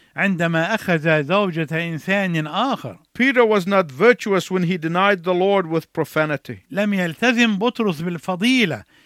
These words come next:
Speaker 1: عندما أنكر الرب بتجديف.
Speaker 2: Virtue means that you are not double-minded.
Speaker 1: الفضيلة تعني عدم تقلب الرأي.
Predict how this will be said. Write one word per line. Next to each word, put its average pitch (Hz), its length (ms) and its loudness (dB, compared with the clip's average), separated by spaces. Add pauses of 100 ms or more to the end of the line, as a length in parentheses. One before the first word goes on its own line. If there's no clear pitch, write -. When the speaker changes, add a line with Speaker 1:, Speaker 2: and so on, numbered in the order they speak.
(160)
Speaker 1:
عندما 170 680 0
أنكر 208 380 2
الرب 180 380 -2 (120)
بتجديف. 156 880 -4 (140)
Speaker 2:
Virtue 247 600 2
means 185 600 -2 (240)
that 147 340 -2
you 254 500 2 (280)
are 214 480 6
not 185 480 0 (240)
double-minded. 156 1200 2 (320)
Speaker 1:
الفضيلة 180 640 0
تعني 214 920 0 (240)
عدم 214 580 2 (260)
تقلب 202 680 0
الرأي. 160 500 -2